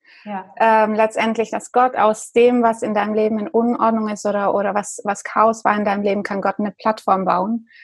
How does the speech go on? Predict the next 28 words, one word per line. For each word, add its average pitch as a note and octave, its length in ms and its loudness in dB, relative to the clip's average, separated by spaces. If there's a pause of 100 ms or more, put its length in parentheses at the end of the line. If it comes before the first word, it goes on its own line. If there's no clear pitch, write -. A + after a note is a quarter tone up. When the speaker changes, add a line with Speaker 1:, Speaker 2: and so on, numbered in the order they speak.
Speaker 1:
Ja. G#3+ 180 -4
Speaker 2:
Und, G3+ 380 -2
und, G3 680 -2
äh, G3 280 -4
das G3+ 180 -8
finde C4 220 2
ich A#3+ 80 -2
so A3 80 -2
stark, A3 400 0
weil, F#3+ 360 0 (720)
weil A3 220 0
es A#3+ 120 4
eben B3+ 220 2
so C4 200 2
viele A3+ 260 2
Frauen G#3+ 300 -4
betrifft, A3+ 440 -6
gell? G3+ 200 -2
Und G#3 240 -6
man, G#3+ 280 -6
Speaker 1:
Ja. - 60 -10
Speaker 2:
man G#3+ 200 -4
denkt A#3 340 0
sich - 340 -6
selber A#3+ 320 4
in A3 100 -2
der G#3+ 120 0
Situation, G#3+ 640 -4